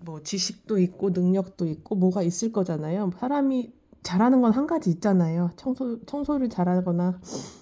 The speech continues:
음, 아니면은 뭐든지 요리를 잘하거나, 어, 뭐, 어, 다양한 분야에서 글씨를 잘 쓰거나 아니면 컴퓨터를 잘하거나 뭐, 어, 이 등등등 많잖아요. 그래서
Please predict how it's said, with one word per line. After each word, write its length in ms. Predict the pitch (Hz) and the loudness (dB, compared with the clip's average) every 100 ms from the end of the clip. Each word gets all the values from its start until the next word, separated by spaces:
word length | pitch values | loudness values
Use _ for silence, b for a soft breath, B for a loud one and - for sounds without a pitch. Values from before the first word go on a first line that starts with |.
| _ | _
음, 340 | 202 180 160 175 _ _ _ b b b b | 0 0 0 -4 _ _ _ b b b b
아니면은 640 | 208 196 190 190 185 180 170 | 0 2 4 4 4 4 2
뭐든지 640 | 165 165 156 151 165 190 - | 0 -2 -4 -4 -6 -4 2
요리를 320 | 190 214 190 | 4 6 4
잘하거나, 720 | 180 175 175 175 170 202 262 - | 2 2 4 2 0 0 -4 -10
어, 120 | 277 | -6
뭐, 300 | - 180 - | -2 -2 -2
어, 160 | 226 226 | -4 -4
다양한 460 | - 208 247 277 262 | -2 2 4 4 4
분야에서 720 | 214 214 214 196 190 190 180 | 4 4 4 4 6 4 4
글씨를 400 | 202 208 240 214 | 2 2 6 4
잘 220 | 196 170 | 6 4
쓰거나 460 | 170 175 170 170 262 | 4 2 4 4 4
아니면 220 | 202 180 | 6 6
컴퓨터를 540 | 175 240 269 - 240 202 | 6 0 -2 -2 0 2
잘하거나 640 | 180 170 170 160 160 294 B B B B - | 4 4 4 4 0 -2 B B B B 2
뭐, 160 | 185 | 4
어, 300 | 175 170 165 165 - | 6 6 6 2 0
이 100 | 196 | 0
등등등 540 | 226 233 247 233 214 | 4 4 6 6 8
많잖아요. 600 | 151 143 - 165 160 185 | 6 6 4 4 6 4
그래서 440 | 180 175 170 175 | 4 6 6 4